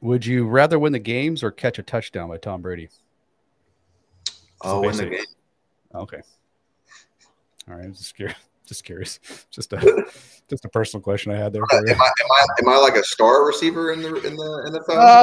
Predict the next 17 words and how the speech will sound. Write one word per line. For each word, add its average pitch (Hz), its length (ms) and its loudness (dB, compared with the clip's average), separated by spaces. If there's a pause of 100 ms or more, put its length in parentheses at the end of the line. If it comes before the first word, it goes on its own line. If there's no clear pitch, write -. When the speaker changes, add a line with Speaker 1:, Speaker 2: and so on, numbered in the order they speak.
(120)
Speaker 2:
at - 60 -2
that 220 80 -10
Speaker 1:
no, 175 200 6
let's - 180 -2
not 123 140 2
get 131 120 -2
crazy, 110 360 -4
Jay. 95 260 -10 (140)
Let's 151 160 -6
not 123 100 -6
get 92 140 -18
crazy. 87 360 -16 (140)
I - 100 6
mean, 131 140 4
you're 196 140 4
Speaker 2:
<laughs> - 0 -
Speaker 1:
like, 156 240 8